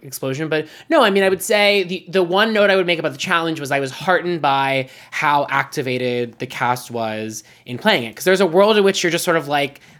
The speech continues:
"Let the big dogs, you know, complete this," because what are you, you know, especially for those people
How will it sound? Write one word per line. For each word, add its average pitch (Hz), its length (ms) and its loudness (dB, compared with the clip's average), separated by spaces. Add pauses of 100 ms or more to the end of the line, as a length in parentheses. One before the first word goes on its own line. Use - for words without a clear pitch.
"Let 156 280 0
the 170 60 0
big 151 260 2
dogs, 123 600 0
you 143 80 -6
know, 120 240 -2
complete 147 500 -6
this," 190 240 2
because 143 300 -6
what 135 320 -2
are 151 40 4
you, 147 200 -2
you 165 80 -2
know, 120 180 -2
especially 226 380 0
for 220 120 0
those 175 300 2
people 175 460 0